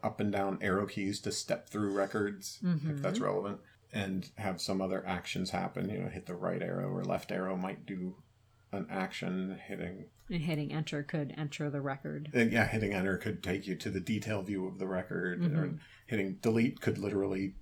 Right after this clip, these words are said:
Speaker 1: give you an option to delete the record.
Speaker 2: Mm-hmm. Right, for the keyboard jockeys.
Speaker 1: Yeah.
Speaker 2: Does that, in your opinion, make the layout heavier in terms of response? Does it slow anything down?
Speaker 1: When it's, when it's a list view,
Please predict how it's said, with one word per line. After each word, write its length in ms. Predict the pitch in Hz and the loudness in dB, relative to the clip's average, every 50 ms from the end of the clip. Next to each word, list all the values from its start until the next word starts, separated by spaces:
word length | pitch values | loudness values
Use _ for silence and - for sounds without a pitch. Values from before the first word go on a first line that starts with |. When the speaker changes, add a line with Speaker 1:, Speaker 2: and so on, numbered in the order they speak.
| - | -4
Speaker 1:
give 140 | 113 107 95 | -2 0 0
you 100 | 101 101 | 2 2
an 60 | 98 | 0
option 340 | 92 92 90 90 - - 98 92 | 0 0 0 0 -2 -2 -4 -2
to 140 | - 98 92 | -2 -4 -4
delete 340 | - - 107 104 98 - - | -4 -6 -8 -8 -8 -6 -6
the 80 | 90 | -4
record. 500 | 87 95 95 92 - 95 92 92 90 - | -4 -2 -4 -4 -4 -4 -4 -4 -2 0
Speaker 2:
Mm-hmm. 580 | 175 165 156 151 139 - - _ - _ - 196 | 2 2 2 2 0 -4 -10 _ -12 _ 0 2
Right, 240 | 175 - - - - | 2 2 2 0 -2
for 100 | - 180 | -2 0
the 100 | 143 156 | 0 -2
keyboard 360 | - - 160 135 151 143 135 | -2 -2 -2 -2 -2 -4 -4
jockeys. 520 | - 139 135 143 - 143 - 143 - - - - - - | -2 -4 -4 -4 -4 -8 -6 -6 -6 -8 -10 -14 -16 -10
Speaker 1:
Yeah. 140 | - 110 - - - - - _ _ - - _ _ _ _ _ - - | -6 -6 -6 -6 -8 -16 -20 _ _ -20 -20 _ _ _ _ _ 0 2
Speaker 2:
Does 200 | 180 185 190 156 | 4 6 6 8
that, 320 | - 202 185 175 - - - - - | 10 12 12 12 12 8 2 -4 -2
in 260 | 180 180 175 170 170 | 0 2 2 2 2
your 220 | 165 160 160 156 | 2 4 4 2
opinion, 540 | 151 151 - 175 165 156 151 151 147 147 147 | 2 2 2 2 2 2 2 2 0 0 0
make 260 | 147 147 143 - - | 0 0 -2 -4 -4
the 80 | - 156 | -2 0
layout 440 | 147 147 151 151 147 139 135 - 165 | 0 2 2 2 2 2 0 -2 -4
heavier 540 | - - 170 160 151 160 165 175 180 208 - _ _ - | -6 -2 -2 0 0 0 -2 -2 -4 -6 -10 _ _ -4
in 140 | 180 151 | -4 -2
terms 320 | 143 - - 160 147 143 143 | -2 -2 -2 -2 -2 -2 -2
of 160 | 147 135 147 | -4 -4 -4
response? 800 | 160 143 - - 151 147 147 147 147 147 147 - - - - - - _ - 208 - - - 156 | -6 -8 -6 -4 -2 -2 -2 -2 -2 -4 -6 -6 -8 -8 -10 -12 -16 _ -14 -12 -10 -8 -6 -6
Does 140 | 147 147 143 | -6 -6 -6
it 100 | - - - - _ - - | -8 -10 -14 -16 _ -12 -8
slow 320 | - - - 160 156 151 | -8 -4 0 2 2 2
anything 320 | 151 151 156 156 160 156 | 2 0 -2 -2 -2 0
down? 400 | 151 156 151 151 147 147 147 143 | 0 0 0 0 0 -2 -2 4
Speaker 1:
When 180 | 135 151 156 156 | 4 6 8 10
it's, 300 | 156 147 147 - - - | 8 8 8 6 0 2
when 180 | 143 143 160 156 | 4 6 8 8
it's 160 | 147 147 - | 8 8 8
a 100 | 143 131 | 6 6
list 500 | 127 120 131 156 175 - - - - - | 6 6 6 6 4 4 2 -4 -4 -2
view, 420 | 214 202 208 226 233 220 214 214 | 0 2 4 4 4 4 2 0